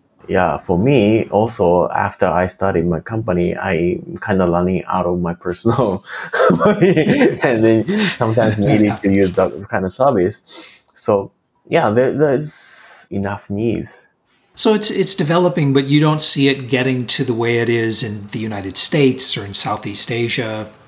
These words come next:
Speaker 1: I don't think Japanese will have that kind of behavior like, uh, in the States or in Southeast Asia, but it's still changing a little bit.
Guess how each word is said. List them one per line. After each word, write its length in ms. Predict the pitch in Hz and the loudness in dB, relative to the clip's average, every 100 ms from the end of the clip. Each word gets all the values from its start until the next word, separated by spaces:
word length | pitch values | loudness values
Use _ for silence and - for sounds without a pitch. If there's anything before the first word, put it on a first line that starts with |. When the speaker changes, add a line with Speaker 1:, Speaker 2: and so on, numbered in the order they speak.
| _ _ - _ - | _ _ -20 _ -2
Speaker 1:
I 80 | 127 | 2
don't 160 | 175 | 4
think 340 | 185 143 117 - 113 | 4 4 2 0 2
Japanese 400 | 120 123 123 113 | 2 4 4 6
will 180 | 107 98 | 4 4
have 180 | 98 | 0
that 120 | 107 110 | 0 0
kind 140 | 104 | 0
of 100 | 92 | 0
behavior 760 | 95 - 90 95 101 113 147 - _ _ _ | -2 0 2 2 4 2 2 -2 _ _ _
like, 260 | - 92 92 | 0 0 2
uh, 40 | |
in 500 | 87 - 82 90 90 | 0 0 0 2 4
the 100 | 87 | 2
States 420 | 87 92 90 98 95 | 0 2 4 2 2
or 220 | 87 87 | 2 2
in 100 | 87 | 0
Southeast 540 | - - - 90 - | -2 -2 0 -2 -2
Asia, 420 | 180 90 - 226 123 | -2 -2 2 2 2
but 220 | 110 - | -2 -6
it's 80 | 110 | -12
still 480 | - 131 120 113 - | 0 4 4 2 -2
changing 380 | 131 117 107 101 | -2 0 2 2
a 40 | |
little 260 | 95 90 - | 4 2 0
bit. 180 | - | -4